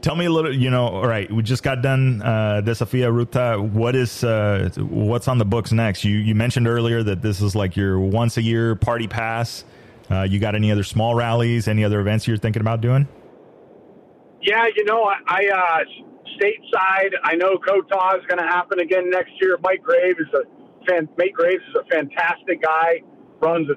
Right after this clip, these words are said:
Speaker 2: top-notch event. Um, <coughs> then I know Doctor Choma, or Coma out of Northern Nevada. I know he's working on a Battleborn rally.
Speaker 1: Mm-hmm.
Speaker 2: Um, I was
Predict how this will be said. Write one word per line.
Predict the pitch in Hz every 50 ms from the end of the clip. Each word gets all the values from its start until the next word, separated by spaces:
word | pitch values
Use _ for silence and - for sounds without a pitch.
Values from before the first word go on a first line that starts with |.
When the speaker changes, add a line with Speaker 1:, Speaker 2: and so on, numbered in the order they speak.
| - -
Speaker 2:
top-notch | 165 165 175 170 170 170 165 156 - -
event. | 156 - 151 156 156 160 165 165 - - - - - - - - -
Um, | 147 147 143 143 139 135 131 135 131 127 123 - - - - - _ _ _ -
<coughs> | - - 466 - 339 311 277 - -
then | 247 220 185 165 180 185
I | 196 196
know | 190 190 180 170
Doctor | 190 185 180 175 - 156 - -
Choma, | 190 190 190 185 185 185 185 165 147 139
or | 135 143
Coma | 143 - 185 190 185 190
out | 180 170 165 156
of | 143 131 127 - - - - _ _ _ -
Northern | 180 190 196 185 180 170
Nevada. | 151 135 160 175 185 202 208 196
I | 170 151 156
know | 160 160 147
he's | 131 180 214 208 -
working | 190 196 190 170 175 165
on | 156 147 139
a | 120
Battleborn | - 170 175 202 202 202 190 185 190 196 190 185
rally. | 185 190 190 190 185 185 185 175 160 - - - - 101
Speaker 1:
Mm-hmm. | 95 90 87 90 92 113
Speaker 2:
Um, | 156 151 151 147 139 139 131 131 131 123 - - - - - - - - - - - _ _ _ _ _ - - -
I | - 139
was | 135